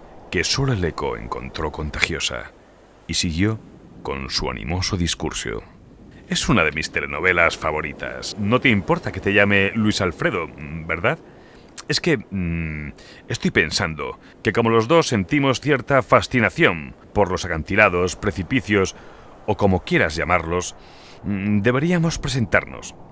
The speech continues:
Ya sabes, para forjar un espíritu de camaradería, como los camioneros o como los motoristas, que se saludan cuando se cruzan por la carretera aunque no se conozcan de nada. Me parece algo muy bonito. Gente que por el mero hecho de compartir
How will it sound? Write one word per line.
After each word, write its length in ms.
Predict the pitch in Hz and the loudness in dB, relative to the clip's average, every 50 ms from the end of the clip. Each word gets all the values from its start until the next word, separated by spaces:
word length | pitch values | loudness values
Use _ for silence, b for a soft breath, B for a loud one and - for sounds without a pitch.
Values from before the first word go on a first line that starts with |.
| - - - - - | -20 -18 -14 -10 -6
Ya 140 | - - | -4 -2
sabes, 480 | 175 - 139 90 71 52 50 - - B B B B B B B - - - | -2 0 -2 -2 -2 -4 -6 -10 -12 B B B B B B B -20 0 4
para 200 | 135 131 127 117 | 4 4 4 4
forjar 500 | - 135 120 113 - 202 208 185 170 156 | 4 2 0 2 0 0 2 2 2 4
un 120 | 147 123 | 4 2
espíritu 540 | 107 - - - 135 131 120 110 - 113 113 | 2 0 -2 -2 -2 -2 -2 -2 -2 -2 2
de 240 | 104 107 101 98 98 90 - - - - - | 4 4 6 4 4 0 -4 -14 -16 -6 -2
camaradería, 920 | - 101 101 104 104 104 104 98 101 110 123 185 160 107 90 90 95 104 101 - - - - | 0 2 6 6 6 8 6 6 6 6 4 4 4 2 2 2 2 0 -2 -8 -16 -14 -8
como 180 | - - 113 110 | -2 0 2 2
los 160 | 110 110 - | 2 2 2
camioneros 720 | - 135 127 147 175 220 208 98 90 90 85 - - - - | 2 2 4 4 4 4 4 2 0 -2 -2 -6 -8 -8 -6
o 100 | 135 - | -4 -2
como 200 | - 147 151 147 | 0 2 2 4
los 120 | 156 135 | 4 4
motoristas, 760 | 151 147 117 185 196 226 208 - - 104 73 - - - - - - - - - - - | 2 2 4 2 2 2 0 -2 -2 -4 -4 -4 -6 -10 -12 -14 -20 -20 -20 -20 -4 2
que 120 | - 135 | 4 4
se 120 | 113 107 110 | 4 4 4
saludan 420 | 98 117 127 160 175 175 165 165 143 | 4 4 4 6 6 4 4 2 2
cuando 260 | - 160 156 151 151 | 2 2 2 4 2
se 120 | - 147 | 0 -2
cruzan 400 | - - 151 147 - 156 151 147 | -4 -6 -6 -2 0 0 0 0
por 140 | 123 147 143 | 0 0 0
la 80 | 139 135 | 0 0
carretera 400 | 139 139 131 - - 147 147 143 | 0 -2 -2 0 2 4 4 4
aunque 480 | 120 - 143 139 139 139 - - 143 | 4 4 4 4 2 2 0 0 0
no 100 | 143 147 | 0 0
se 100 | - 147 | -2 -2
conozcan 380 | 135 143 143 139 - - 143 143 | -2 -2 -2 0 0 0 0 2
de 80 | 143 | 2
nada. 260 | 185 202 139 87 76 - - - - - - - | 0 0 0 -2 -4 -6 -10 -18 -20 -20 -8 -4
Me 100 | 107 117 | -2 -2
parece 360 | - 151 160 180 - - 180 | -2 -2 -4 -4 -4 -2 -2
algo 240 | 175 165 139 165 160 | -2 -2 0 0 0
muy 200 | 139 127 131 139 | 2 4 4 4
bonito. 540 | 120 101 90 87 80 - - 65 58 - B B B B B B B B | 4 4 2 0 -2 -6 -10 -12 -14 -14 B B B B B B B B
Gente 420 | - - 190 175 107 - - 80 73 - | -2 0 0 0 0 -2 -4 -4 -4 -4
que 140 | - 87 | -6 -8
por 180 | - - 85 80 | -6 -4 -4 -2
el 100 | 78 78 | -2 -2
mero 300 | 82 101 110 107 104 107 | 2 4 4 6 6 6
hecho 260 | 113 107 - - 107 | 4 4 2 0 0
de 100 | 98 98 | 0 0
compartir 580 | - 101 95 82 101 90 - - 120 127 110 | 2 0 0 2 0 0 0 -2 -2 -2 -2